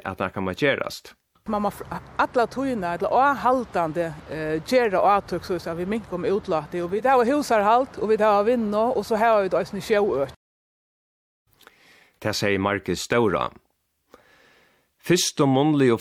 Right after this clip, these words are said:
Speaker 1: spurningarnir í løgtinginum í ár eru í dag. Annars er bara framløva og akkvøkrøsla um ein skrivligan fyrirspurning á skránni fyrir tingfundin.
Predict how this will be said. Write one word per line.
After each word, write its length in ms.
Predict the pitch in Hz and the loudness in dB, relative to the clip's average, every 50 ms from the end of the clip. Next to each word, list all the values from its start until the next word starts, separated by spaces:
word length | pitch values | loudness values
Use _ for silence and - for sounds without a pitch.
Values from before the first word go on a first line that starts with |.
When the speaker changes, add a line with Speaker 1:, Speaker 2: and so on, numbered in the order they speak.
| - - - | -2 -8 -16
Speaker 1:
spurningarnir 800 | - - - 120 127 147 151 151 135 135 120 120 123 123 123 110 | -16 -4 0 2 2 4 4 4 2 2 2 4 4 2 2 2
í 80 | 107 95 | 0 0
løgtinginum 640 | 104 127 - - - 156 131 117 - 135 127 120 101 | 0 -2 -2 -2 0 0 0 2 2 0 0 2 2
í 0 | |
ár 320 | 95 101 107 113 120 117 | 2 2 2 0 0 -2
eru 240 | - - 123 139 147 | -2 0 0 0 2
í 80 | 127 | 2
dag. 320 | 113 92 80 62 - - - _ _ _ _ _ _ _ _ - | 2 2 0 0 -4 -8 -14 _ _ _ _ _ _ _ _ -2
Annars 320 | - 135 143 127 117 - 120 | 0 2 2 0 0 -2 -4
er 80 | 107 | -4
bara 240 | 90 107 101 90 85 | -2 -2 -2 -2 -2
framløva 720 | - - 127 139 156 151 143 139 131 123 123 135 139 - - | -4 -4 -2 0 2 2 4 4 4 4 2 2 0 0 -2
og 80 | - | -2
akkvøkrøsla 1040 | - - 139 143 - - 139 127 - - 123 117 - - - 117 120 131 135 - - | -2 -2 -2 -4 -6 -6 -6 -4 -2 -2 -2 -2 -2 -2 -2 0 0 0 -2 -4 -4
um 160 | - 110 101 | -4 -4 -2
ein 100 | 98 98 | -2 -2
skrivligan 540 | 95 - - 147 165 175 156 139 123 113 - | -4 -2 0 2 2 4 4 2 0 0 0
fyrirspurning 640 | - 143 143 135 120 - - - 117 117 110 107 101 | 0 0 0 0 -2 -2 -2 -2 0 0 -2 -4 -6
á 80 | 92 | -8
skránni 480 | - - - 117 123 135 123 113 110 - | -8 -4 -2 0 0 2 2 0 -2 -2
fyrir 240 | - 98 95 90 - | -2 -2 -2 -2 0
tingfundin. 720 | 143 147 139 - - 107 92 - - 50 - - - | -2 -2 0 0 -2 -4 -4 -4 -6 -6 -8 -10 -14